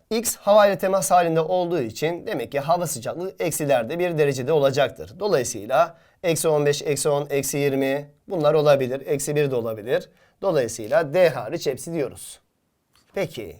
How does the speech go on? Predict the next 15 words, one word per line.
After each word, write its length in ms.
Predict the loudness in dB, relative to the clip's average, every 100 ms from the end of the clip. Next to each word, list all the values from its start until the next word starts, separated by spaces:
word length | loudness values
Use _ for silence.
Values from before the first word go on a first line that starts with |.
| -2
Y 380 | 2 2 0 0
noktasına 520 | 0 2 -2 0 4
baktığımızda 500 | 4 4 2 0 0
gençler, 500 | 0 -2 -4 -8 -12 -16 _ _ 0
tam 340 | 2 2 -2 -18 _ _
su 260 | -8 -4 0
ile 260 | 2 2
buzun 560 | 2 0 0 0 -4 -12 _ 0
temas 460 | 4 4 4 2
ettiği 300 | -4 -2 -6
kısım 280 | -6 -8 -6
değil 140 | -4
mi 120 | -6 -8
gençler? 500 | -12 -16 -18 -20 _ _ _ _ _ _ -14
Şurası. 500 | -6 -6 -6 -12